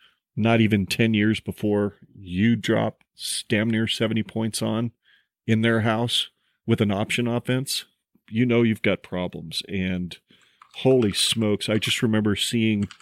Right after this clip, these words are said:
Callahan on the sidelines looking like a deer in the headlights, not sure what the blazes it was he was watching because he wasn't used to seeing this kind of offense,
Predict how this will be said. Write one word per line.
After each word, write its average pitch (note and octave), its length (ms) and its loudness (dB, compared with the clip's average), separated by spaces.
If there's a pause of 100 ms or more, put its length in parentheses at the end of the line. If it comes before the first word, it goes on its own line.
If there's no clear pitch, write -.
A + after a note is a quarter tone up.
(720)
Callahan B2+ 840 0
on B2 240 0
the E3 80 2
sidelines G2 1080 -2 (640)
looking A#2+ 500 2
like G#2 180 -2
a G2+ 60 -2
deer G#2+ 340 0
in F#2+ 120 0
the F2 60 -4
headlights, F2+ 600 -6
not F#2+ 460 -2
sure G#2+ 320 2
what F#2+ 340 0
the G2+ 80 -4
blazes G#2 500 0
it G2+ 120 -2
was F#2+ 280 -2
he G2+ 140 -2
was F2+ 220 -4
watching A2+ 440 -2
because G2 340 0
he B2+ 60 4
wasn't A#2+ 340 2
used C3+ 280 0
to B2 80 -2
seeing A2+ 560 0 (640)
this A#2+ 180 2
kind G#2 260 -2
of G#2 120 -2
offense, - 600 -6